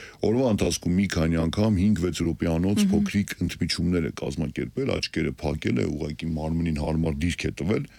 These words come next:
Speaker 1: Դրանով է բացատրվում այն ֆենոմենալ քանակ աշխատանքների տարբեր ասպարեզներում,
Speaker 2: Այո։
Speaker 1: որը նա հասցրել է թողնել։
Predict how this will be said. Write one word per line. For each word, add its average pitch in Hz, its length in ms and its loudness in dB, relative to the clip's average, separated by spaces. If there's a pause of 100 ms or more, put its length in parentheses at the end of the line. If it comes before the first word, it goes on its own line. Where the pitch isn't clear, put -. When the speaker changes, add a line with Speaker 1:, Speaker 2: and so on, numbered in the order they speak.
(380)
Speaker 1:
Դրանով 113 400 2
է 120 80 2
բացատրվում 92 720 2
այն 104 180 2
ֆենոմենալ 107 640 4
քանակ 95 480 2
աշխատանքների 80 800 0
տարբեր 107 440 2
ասպարեզներում, 90 640 2
Speaker 2:
Այո։ 131 80 2
Speaker 1:
որը 104 200 4
նա 110 120 4
հասցրել 98 540 2
է 101 60 0
թողնել։ 90 500 0